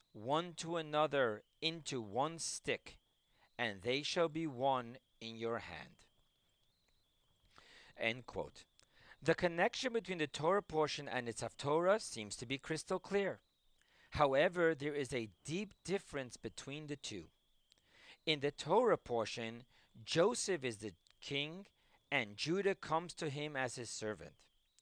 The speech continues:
In the Haftorah, however, Ezekiel goes on to say, quote, "And my servant David shall be king over them,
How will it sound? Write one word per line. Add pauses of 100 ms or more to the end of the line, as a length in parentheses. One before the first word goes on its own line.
(640)
In
the
Haftorah, (160)
however, (600)
Ezekiel
goes
on
to
say, (240)
quote, (760)
"And
my
servant
David
shall
be
king
over
them,